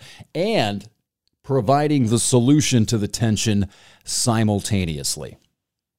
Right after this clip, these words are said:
Is he inflaming you? Is he triggering you? Is he sending you into a fit,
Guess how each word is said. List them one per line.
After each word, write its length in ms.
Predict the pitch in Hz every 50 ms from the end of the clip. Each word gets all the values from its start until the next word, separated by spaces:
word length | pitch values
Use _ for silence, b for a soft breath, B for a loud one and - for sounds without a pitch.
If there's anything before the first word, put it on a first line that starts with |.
| _ _ _ _ _ _ _ _ _ _ _ _ _ _ _ _ _ _ _ _ _ _ _ _ _ _ _ _ _
Is 200 | - 127 117 -
he 180 | 131 147 165 160
inflaming 840 | 151 131 - - - - 143 165 185 202 202 196 180 165 139 117 107
you? 240 | 98 92 85 80
Is 220 | 71 104 110 107 -
he 220 | - - 165 151
triggering 680 | 135 - - - - 175 175 151 127 123 117 101 95 90
you? 160 | 85 82 82
Is 260 | - 104 113 110 -
he 280 | - 139 143 139 123 B B B B B B B B
sending 500 | - - - - 202 220 226 233 208 180
you 220 | 175 180 175 175
into 360 | - 147 135 113 - 127 123 131
a 160 | 113 120 110 - - _ _ -
fit, 240 | 165 120 82 -